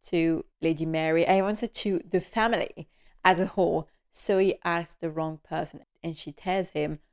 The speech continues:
"I will not have the time." This scene, I think, is extraordinary. How it was shot, the lights, everything.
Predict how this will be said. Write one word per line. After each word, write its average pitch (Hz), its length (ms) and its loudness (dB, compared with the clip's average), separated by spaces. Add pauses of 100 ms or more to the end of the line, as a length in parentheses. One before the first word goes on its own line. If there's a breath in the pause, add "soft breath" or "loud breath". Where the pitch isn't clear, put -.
(120)
"I 185 80 2
will 185 160 2
not 170 320 -6
have 160 240 -6
the 151 60 -12
time." - 520 -10 (580)
This 285 280 4
scene, 180 560 0 (260)
I 208 200 8
think, 156 420 -6 (160)
is 180 280 0 (100)
extraordinary. 165 1040 -2 (480)
How 214 480 4
it 202 120 2
was 185 240 -2
shot, 170 520 0 (300)
the 165 60 2
lights, 170 800 2 (140)
everything. 180 720 0